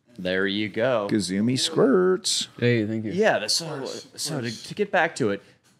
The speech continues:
Speaker 1: definitely if you have the right mentality, you can make porn work. I mean, Adam twenty-two,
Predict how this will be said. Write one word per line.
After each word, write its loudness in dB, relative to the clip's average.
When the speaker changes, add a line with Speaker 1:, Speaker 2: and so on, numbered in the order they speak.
Speaker 1:
definitely 6
if -4
you -2
have 2
the 0
right 0
mentality, 0
you 0
can 0
make 2
porn -2
work. 0
I 4
mean, 2
Adam 2
twenty-two, 2